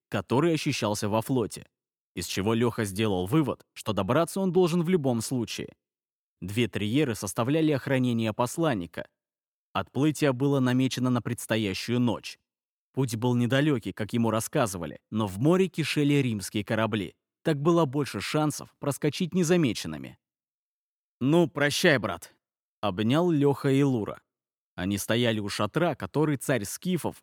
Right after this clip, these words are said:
велел поставить рядом с горой. У подножия жёлтых скал обосновались передовые части достигших Адриатики скифов.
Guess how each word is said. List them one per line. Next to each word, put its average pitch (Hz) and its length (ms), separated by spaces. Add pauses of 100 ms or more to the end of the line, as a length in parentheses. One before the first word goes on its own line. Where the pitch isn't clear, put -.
велел 123 360
поставить 170 500
рядом 117 340
с 104 80
горой. 139 420 (440)
У 95 80
подножия 113 600
жёлтых 98 440
скал 135 440 (120)
обосновались 113 680
передовые 131 520
части 160 380
достигших 120 680
Адриатики 123 640
скифов. 135 580